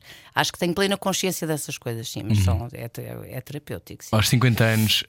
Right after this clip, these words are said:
Speaker 2: quando olhas para trás e vês essa infância, gostarias de alterar isso?
Speaker 1: Gostaria. Acho que sim.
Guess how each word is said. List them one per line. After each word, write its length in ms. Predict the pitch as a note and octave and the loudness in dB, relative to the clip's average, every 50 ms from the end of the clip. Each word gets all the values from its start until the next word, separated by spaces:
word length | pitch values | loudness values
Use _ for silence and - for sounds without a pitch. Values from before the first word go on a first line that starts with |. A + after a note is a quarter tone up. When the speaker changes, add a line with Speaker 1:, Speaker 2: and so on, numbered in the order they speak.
| A2+ | 0
Speaker 2:
quando 200 | G2 - G#2+ G#2 | 2 4 4 4
olhas 180 | G#2 G2+ G#2 - | 4 4 2 2
para 160 | - A2+ G2 | 0 -2 0
trás 420 | - G#2+ G#2+ G#2+ G#2+ G#2+ G#2 - - | 2 2 2 2 2 2 0 0 0
e 120 | A#2+ G#2+ | 2 2
vês 160 | F#2+ G#2+ G2+ | 2 4 2
essa 200 | G#2+ G#2 - - | 2 2 2 2
infância, 640 | G#2+ F#2+ - - G#2+ G#2+ G#2 - - G#2+ G#2 G#2+ - - | 2 2 2 2 2 2 2 2 2 2 2 0 -2 -2
gostarias 320 | - - - A#2 A#2 A2+ | -4 0 2 2 4 4
de 40 | A2+ A2+ | 4 4
alterar 280 | A2 - A2 A2 G#2 | 4 4 2 2 4
isso? 320 | G2 F#2+ - - - A#2+ B2+ - _ _ _ _ _ _ _ _ _ _ _ _ _ _ _ - - | 2 0 0 0 0 -2 -2 -4 _ _ _ _ _ _ _ _ _ _ _ _ _ _ _ -16 -10
Speaker 1:
Gostaria. 540 | - D3 - - - D#3 C#3+ C3+ C3 B2+ B2 - _ _ _ _ _ _ _ _ _ _ _ _ _ _ - | -8 -6 -4 -2 -2 -4 -4 -4 -6 -8 -10 -12 _ _ _ _ _ _ _ _ _ _ _ _ _ _ -12
Acho 280 | - C3+ - - - - | -12 -10 -10 -10 -12 -12
que 200 | - - C3+ C3+ | -14 -14 -12 -12
sim. 380 | - - - - C#3+ C#3 C#3 | -12 -10 -10 -8 -8 -8 -10